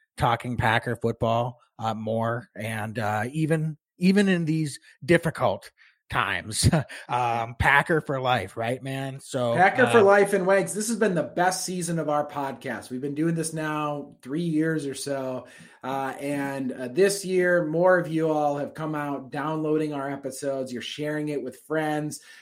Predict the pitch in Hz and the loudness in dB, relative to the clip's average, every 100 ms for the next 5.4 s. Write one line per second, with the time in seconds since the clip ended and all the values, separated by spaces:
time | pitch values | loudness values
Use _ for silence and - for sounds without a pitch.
0 | - 139 135 160 151 - 165 143 - - | -6 -2 0 0 0 0 -2 -2 -4 2
1 | 196 185 202 180 170 180 180 - 143 156 | 6 8 6 4 6 6 6 0 -4 2
2 | 175 165 190 170 180 170 170 165 156 175 | 2 4 0 2 2 2 2 0 0 2
3 | 165 170 170 170 165 165 165 151 147 160 | 4 2 2 2 2 0 -2 -6 -4 -4
4 | - 165 160 156 - 160 156 156 147 151 | -4 -4 -2 -4 -4 -2 0 0 -2 -4
5 | 147 - 147 139 | -4 -2 -2 -2